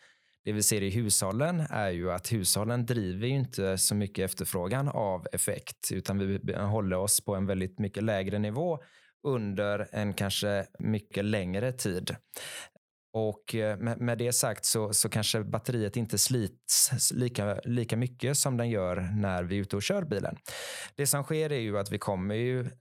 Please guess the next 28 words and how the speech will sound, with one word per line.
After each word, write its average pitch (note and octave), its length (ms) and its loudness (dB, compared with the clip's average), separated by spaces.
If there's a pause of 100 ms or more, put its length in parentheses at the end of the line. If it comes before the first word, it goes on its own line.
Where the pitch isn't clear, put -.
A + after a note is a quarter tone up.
(200)
troligen G2 340 0
sätta G2 320 0
en F#2 100 0
begränsning G2+ 600 2
på F#2 360 0
hur F#2+ 340 0
mycket F2+ 580 -2
man F#2+ 120 0
får F#2+ 160 -2
ta G#2 140 -2
ut C#3+ 560 -2
ur G2 280 0
batteriet F#2 960 0 (120)
per F2+ 240 0
dag, G#2 440 -2 (380)
likt G#2+ 360 -2
andra G2 360 0
O A#2 200 0
E A2+ 40 2
M-er. G2+ 340 0
Och B2+ 280 -2
det B2 80 0
har A#2 220 0
med G#2+ 200 0
att G#2+ 140 0
göra G#2 320 0
att, - 360 -4
eh, G#2+ 180 0